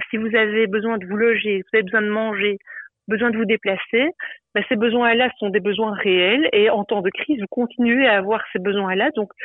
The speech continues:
je pense qu'il y avait d'une part une dimension activité, hein, elles sont autour de, de services jugés essentiels.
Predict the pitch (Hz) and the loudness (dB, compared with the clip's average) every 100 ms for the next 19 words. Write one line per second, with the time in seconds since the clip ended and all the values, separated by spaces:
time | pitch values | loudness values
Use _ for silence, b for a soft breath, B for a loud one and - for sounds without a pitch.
0 | B B - 262 233 214 208 226 - 226 | B B -6 -4 0 2 4 2 0 -10
1 | 190 226 226 240 220 214 214 214 - 262 | -4 -2 2 2 2 -2 -2 -2 -4 -4
2 | - 233 - 214 196 - 185 262 190 214 | -4 -4 -4 -6 -8 -2 0 2 2 0
3 | 175 - 240 208 208 208 196 180 - 196 | -4 -6 -4 -4 -4 -4 -2 -2 -4 -8
4 | - 202 196 _ B B - 220 208 214 | -8 -10 -10 _ B B -4 0 2 2
5 | 196 185 175 254 311 | 0 -4 -6 -2 -2